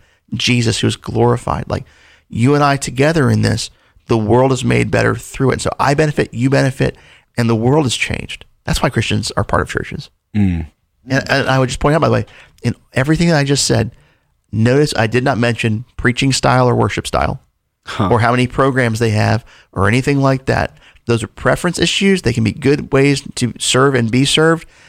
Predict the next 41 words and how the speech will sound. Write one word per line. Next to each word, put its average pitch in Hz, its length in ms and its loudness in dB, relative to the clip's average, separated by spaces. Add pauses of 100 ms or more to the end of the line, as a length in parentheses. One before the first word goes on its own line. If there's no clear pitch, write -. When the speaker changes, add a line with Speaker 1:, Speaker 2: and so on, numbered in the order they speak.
(120)
Speaker 1:
but 80 160 -2
none 113 400 2
of 123 140 0
them 107 280 0 (240)
are 127 140 2
why 113 220 2
Christians 120 300 -4
are 107 100 2
a 101 40 -2
part 107 160 0
of 107 80 -2
a - 20 -8
church 104 220 -2
or 71 80 -4
not. - 260 -6 (560)
All 123 220 4
of 123 80 0
it - 140 -4
comes 110 240 -4
down 104 220 0
to 104 340 -6 (320)
Christ 110 580 0
and 101 160 -4
what 104 80 0
he 107 100 -2
set - 260 -4
up - 180 -2 (180)
for - 420 -2
us. - 300 -4 (540)
Speaker 2:
That's 92 240 -4
awesome. 82 520 -6
That's 120 200 -2
a 107 40 4
really 87 240 0
great 82 260 -8
detail 85 420 -8
to 78 180 -16
add 80 160 -20
in. 80 240 -18 (480)
All 98 100 -4
right. 143 240 2